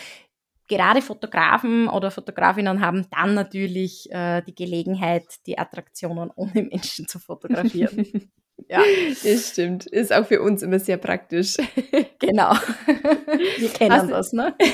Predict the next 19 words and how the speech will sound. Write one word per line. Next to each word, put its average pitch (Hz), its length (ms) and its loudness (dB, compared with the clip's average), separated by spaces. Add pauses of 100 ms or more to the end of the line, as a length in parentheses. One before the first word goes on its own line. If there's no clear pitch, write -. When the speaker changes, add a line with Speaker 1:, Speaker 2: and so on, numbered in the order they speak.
(360)
Speaker 2:
<laughs> - 520 -6
Hast 269 200 0
du 226 40 0
denn 226 200 4
sonst 233 360 0
auch 320 120 -4
Tipps, - 340 -4
was 269 140 -2
du 254 80 -4
den 254 180 0
Hörerinnen 262 520 2
und 240 40 -4
Hörern 254 300 0
mit 254 160 -4
auf - 80 -10
den 220 140 -4
Weg 202 160 -4
geben 254 200 -4
kannst? - 420 -10